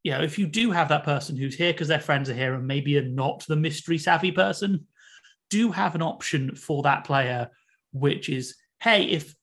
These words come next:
as players you can't meta solve the logic puzzle, here is how you can use a roll to get around that." Or, "Here is when things totally grind to a halt, here's how you get things moving again."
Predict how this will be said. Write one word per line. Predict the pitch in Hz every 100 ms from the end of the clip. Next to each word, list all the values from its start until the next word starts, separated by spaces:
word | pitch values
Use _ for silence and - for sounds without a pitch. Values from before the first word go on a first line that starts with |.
| _ _
as | - 175 -
players | - 165 190 165
you | 165
can't | 147 160 151 139
meta | 131 - 151
solve | 165 156 156
the | 139
logic | 123 123 - -
puzzle, | 208 196 226 208 - _ _ _ _ _
here | - 214 202 190
is | 185
how | 180 165
you | 156
can | 147 151
use | 147 147 135 -
a | 147
roll | 143 131 127
to | 120
get | 120
around | 120 196 196 165
that." | 165 156 - - _ 113 - _ _
Or, | 151 156
"Here | 139 160 151
is | 143 147
when | 156 147
things | 160 147 143
totally | 208 214 180
grind | 160 160 147
to | 143
a |
halt, | 127 127 - -
here's | 147 147
how | 151
you | 143 139
get | 117 139 -
things | 131 127 -
moving | 110 113 113 110 107
again." | 113 131 147